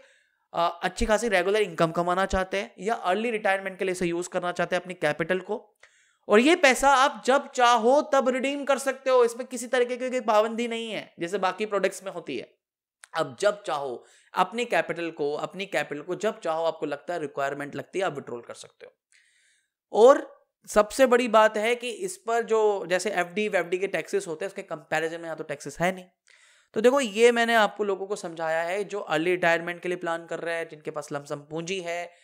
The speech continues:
या जो रिटायरमेंट के आसपास है, उसको वो सिस्टमैटिक विथड्रॉल प्लान के through अपने रिटायरमेंट को प्लान कर सकते हैं, पेंशन की तरह से यूज़ कर सकते हैं। It's one of the best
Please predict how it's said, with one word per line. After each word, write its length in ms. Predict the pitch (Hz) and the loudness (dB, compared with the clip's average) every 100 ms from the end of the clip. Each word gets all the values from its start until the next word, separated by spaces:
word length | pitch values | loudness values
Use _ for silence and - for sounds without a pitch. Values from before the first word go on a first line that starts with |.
| _ _ - | _ _ -4
या 360 | 185 240 294 - _ | 2 2 0 -8 _
जो 120 | - | 0
रिटायरमेंट 560 | 220 - 202 202 208 202 | 2 4 4 4 2 0
के 60 | 202 | 4
आसपास 480 | 175 160 156 135 | 4 2 -2 -2
है, 140 | - - _ | -4 -10 _
उसको 300 | 214 - 269 | -6 -2 -2
वो 280 | 254 302 302 | 0 0 -2
सिस्टमैटिक 580 | - 254 - 247 233 233 | -6 -8 -4 -4 -2 -4
विथड्रॉल 280 | 214 196 208 | -2 0 0
प्लान 260 | 208 196 | -2 -8
के 80 | 196 | -8
through 300 | 185 185 277 - _ _ | -6 -4 -4 -8 _ _
अपने 220 | - 208 | -14 -8
रिटायरमेंट 460 | 208 165 165 160 180 | -6 -2 -2 -2 -10
को 80 | 214 | -10
प्लान 280 | 180 147 147 | -6 -4 -6
कर 120 | 143 | -10
सकते 280 | - - 208 | -12 -10 -8
हैं, 80 | - | -4
पेंशन 340 | 170 170 196 | -6 -6 -12
की 80 | 180 | -8
तरह 180 | 180 185 | -4 -4
से 120 | 196 | -4
यूज़ 280 | 170 165 - | -6 -6 -8
कर 80 | |
सकते 320 | 127 - - - | -10 -12 -16 -20
हैं। 80 | - _ _ _ _ 226 | -20 _ _ _ _ -8
It's 140 | 226 | -6
one 160 | 202 262 | -6 0
of 120 | 262 | 0
the 60 | 165 185 | 2 2
best 360 | 226 247 - | 2 2 -4